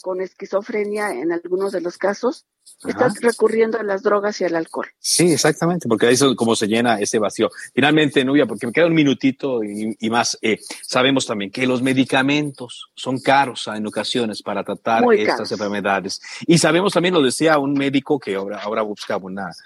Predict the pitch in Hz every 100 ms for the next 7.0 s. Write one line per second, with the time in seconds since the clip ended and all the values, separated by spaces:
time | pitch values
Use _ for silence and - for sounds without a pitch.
0 | - - - 101 104 107 98 90 95 -
1 | 101 101 82 82 87 - 104 104 - 107
2 | 107 101 110 _ - _ 151 151 - _
3 | - 262 254 247 254 220 233 220 240 254
4 | 247 - 180 208 190 160 151 139 139 139
5 | 135 170 180 160 151 139 160 170 170 170
6 | 135 139 131 - 156 165 160 - 185 160